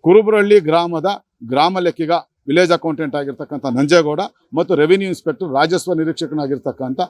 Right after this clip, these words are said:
ಮೋನೀಶ್ ಅವರು, ಈ ನಾಲ್ಕು ಜನ ಸೇರಿ ಈ ನಕಲಿ ದಾಖಲೆಗಳನ್ನ ಸೃಷ್ಟಿ ಮಾಡಿ ಇವತ್ತು ಎಸ್ ಸಿ ಬಾಲಕೃಷ್ಣರವರ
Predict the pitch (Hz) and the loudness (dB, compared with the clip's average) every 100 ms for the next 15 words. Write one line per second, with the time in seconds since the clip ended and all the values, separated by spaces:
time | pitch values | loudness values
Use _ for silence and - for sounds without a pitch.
0 | _ _ 120 190 214 160 156 190 160 135 | _ _ 2 4 4 2 2 4 2 2
1 | 180 - 175 165 156 127 185 139 120 _ | 0 -2 -4 -4 -4 -4 -2 -2 -4 _
2 | - 135 131 143 160 151 139 147 139 143 | -6 -2 -2 -2 0 0 0 -4 -4 -4
3 | - 127 151 127 135 160 107 _ - 139 | -8 -8 -2 0 0 0 -4 _ -2 2
4 | 143 - 139 - - 131 165 147 143 139 | 2 0 -2 -2 -2 2 2 2 2 0
5 | 147 147 135 135 135 | -6 -4 -2 0 0